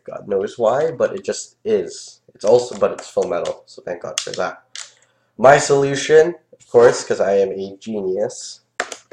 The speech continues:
Uh, I'm just gonna show you right here.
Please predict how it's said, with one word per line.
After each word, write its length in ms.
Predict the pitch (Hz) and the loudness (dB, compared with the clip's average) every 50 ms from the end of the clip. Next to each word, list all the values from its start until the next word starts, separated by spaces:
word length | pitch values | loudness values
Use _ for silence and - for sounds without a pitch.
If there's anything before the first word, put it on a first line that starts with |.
| - - - - - - - _ - - - - _ _ - - _ _ - - _ - - - - - - _ _ _ _ _ _ _ _ _ _ - - - - - _ - - - _ _ - _ - | -20 -20 -16 -14 -14 -16 -16 _ -20 -20 -20 -20 _ _ -20 -20 _ _ -20 -20 _ -6 -6 -6 -6 -8 -18 _ _ _ _ _ _ _ _ _ _ -20 -20 -20 -20 -20 _ -20 -20 -20 _ _ -16 _ 0
Uh, 560 | 123 151 151 147 147 147 143 135 127 113 - - - - - - | 4 6 6 6 6 6 4 2 0 -4 -8 -8 -10 -10 -10 -12
I'm 140 | - 82 - | -16 -16 -16
just 200 | - - - - | -16 -14 -12 -10
gonna 140 | 101 92 87 | -8 -8 -10
show 280 | - - - - 104 | -10 -10 -6 -4 -2
you 200 | 98 95 90 90 | -2 -2 -4 -4
right 340 | 87 95 107 120 120 - - _ _ _ _ _ - - _ - - _ _ - | -6 -4 -2 -2 -2 -4 -8 _ _ _ _ _ -20 -20 _ -20 -20 _ _ -20
here. 520 | - - - 113 110 104 92 92 104 135 | -20 -14 -10 -8 -6 -6 -6 -6 -6 -8